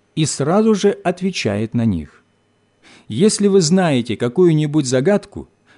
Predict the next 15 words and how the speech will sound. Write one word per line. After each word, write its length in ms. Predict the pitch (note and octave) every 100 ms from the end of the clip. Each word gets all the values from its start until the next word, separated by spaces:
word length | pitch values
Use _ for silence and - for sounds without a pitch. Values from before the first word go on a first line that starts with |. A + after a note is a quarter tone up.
| _
то 80 | E3+
загадайте 680 | D3 D#3 D3+ F#3 G#3+ F#3+ D3
её 200 | B2+ D3
вашей 360 | A#2+ C3 B2
маме. 460 | A2 D#2+ C#2 C#2 C2 _ _ _ _ _ _ _ _ _
Вам, 240 | G#2+ C#3
наверное, 520 | C#3+ C3+ D3+ C#3 C#3+ C3+
тоже 400 | E3 D#3 A2 G#2+
интересно, 840 | C3 B2 C#3+ D#3+ D#3 A2 - E2+ - - _ -
сможет 640 | - F#2 A#2 G#3 F3 D#3+
ли 100 | D3+
она 300 | C3 C#3 C#3+
сразу 680 | - C3+ D3 C#3+ G2+ D#2 - _
разгадать 720 | A2 A#2 A#2 C3 B2+ F2 -
её. 320 | A2+ G2 C#2+